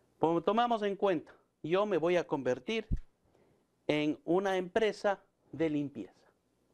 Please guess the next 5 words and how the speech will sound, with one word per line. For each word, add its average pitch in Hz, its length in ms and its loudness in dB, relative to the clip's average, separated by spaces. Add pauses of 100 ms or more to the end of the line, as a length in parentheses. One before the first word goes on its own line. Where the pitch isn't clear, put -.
(800)
Usted, 240 380 2
señora, 208 460 2
va 180 120 2
a 185 40 2
limpiar 170 500 -2